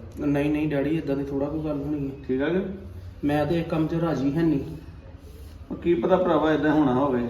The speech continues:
Speaker 2: ਐਵੇਂ ਮਗਰ ਪਈ ਆ ਉਹ। ਜਾਓ
Speaker 1: ਪਰ ਫੇਰ
Speaker 2: ਦੇਖ।
Speaker 1: ਵੀ ਡਰ ਤੇ ਆਉਂਦਾ ਹੀ ਹੈ ਨਾ।
Speaker 2: ਆਉਂਦਾ ਤੇ
Speaker 1: ਜੇ
Speaker 2: ਹੈਗਾ,
Speaker 1: ਮੰਨ
Speaker 2: ਪਰ ਮੈਂ
Speaker 1: ਲਓ,
Speaker 2: ਕਰਾਂ ਹੁਣ।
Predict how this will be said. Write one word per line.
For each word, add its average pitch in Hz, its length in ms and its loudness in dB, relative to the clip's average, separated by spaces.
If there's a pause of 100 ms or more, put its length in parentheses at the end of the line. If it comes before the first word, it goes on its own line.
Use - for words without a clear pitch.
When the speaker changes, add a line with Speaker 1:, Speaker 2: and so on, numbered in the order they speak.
(120)
Speaker 2:
ਐਵੇਂ 143 180 2
ਮਗਰ 131 300 2
ਪਈ 120 340 2
ਆ 123 80 2
ਉਹ। 120 320 -4 (960)
ਜਾਓ 156 200 2
Speaker 1:
ਪਰ - 20 -2
ਫੇਰ 139 100 4
Speaker 2:
ਦੇਖ। 175 160 10
Speaker 1:
ਵੀ 185 120 6
ਡਰ 175 180 6
ਤੇ 185 240 8
ਆਉਂਦਾ 175 220 6
ਹੀ 196 160 6
ਹੈ 185 40 4
ਨਾ। 185 120 4 (840)
Speaker 2:
ਆਉਂਦਾ 165 280 4
ਤੇ 185 100 8
Speaker 1:
ਜੇ 180 60 12
Speaker 2:
ਹੈਗਾ, 190 160 8
Speaker 1:
ਮੰਨ 180 180 6
Speaker 2:
ਪਰ 185 120 4
ਮੈਂ 175 80 6
Speaker 1:
ਲਓ, - 60 2
Speaker 2:
ਕਰਾਂ 175 180 4
ਹੁਣ। 165 200 4